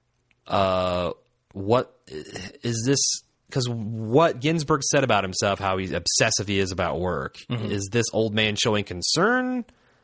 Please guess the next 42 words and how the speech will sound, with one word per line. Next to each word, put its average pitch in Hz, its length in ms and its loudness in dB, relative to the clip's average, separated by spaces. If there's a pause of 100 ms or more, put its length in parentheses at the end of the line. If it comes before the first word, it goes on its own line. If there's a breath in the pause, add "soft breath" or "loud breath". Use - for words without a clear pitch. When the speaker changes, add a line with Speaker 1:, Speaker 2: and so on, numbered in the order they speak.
(180 soft breath)
Speaker 1:
Because, 117 460 2
you 113 140 -2
know, 110 100 2
he's 107 220 -2
working 135 260 0
for 127 100 -2
these 123 160 0
ad 117 240 4
agencies 117 600 0
and 95 80 -4
he's 87 120 -2
burning 113 320 2
his 107 140 -2
life 107 300 2
up, 110 240 0
or 95 140 0
is 92 80 -4
the 92 80 -6
old 101 180 0
man 104 160 0
trying 98 180 0
to 92 60 -4
hold 101 220 -2
him 87 120 -2
back? 120 460 2
What? 113 300 -2 (360 loud breath)
Speaker 2:
I 180 140 8
think 247 320 -2 (120)
Ginsburg 151 460 2
definitely 135 320 0
feels 123 220 -2
like 110 200 -6
the 117 80 -2
old 110 220 -2
man's 104 220 -8
holding 95 220 -6
him 90 60 -12
back. - 380 -12
Speaker 1:
Doesn't 101 280 0
Speaker 2:
Th-, 95 140 2
Speaker 1:
get 98 100 2
him. 98 60 0